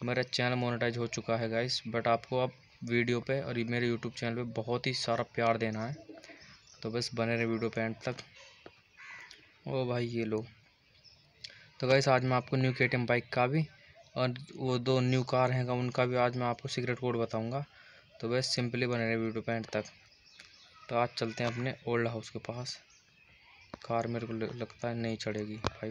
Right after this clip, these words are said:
finally चढ़ दोगे, but आ, यहाँ से नहीं चढ़ेगी। ये देखो, अटक गई। Ports है guys, ये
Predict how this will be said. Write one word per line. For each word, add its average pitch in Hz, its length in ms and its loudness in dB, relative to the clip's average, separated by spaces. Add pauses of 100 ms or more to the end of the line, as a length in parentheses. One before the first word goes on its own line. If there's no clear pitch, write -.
finally 107 400 -2
चढ़ 107 120 0
दोगे, 107 240 -2
but 113 340 -6
आ, 110 160 4
यहाँ 113 320 -2
से 113 120 -2
नहीं 107 120 -4
चढ़ेगी। 107 440 -6 (1000)
ये 107 120 -6
देखो, 107 220 -2
अटक 101 320 -4
गई। 107 100 -4 (1700)
Ports 113 460 -2
है 110 60 -2
guys, 107 320 -2
ये 113 60 -4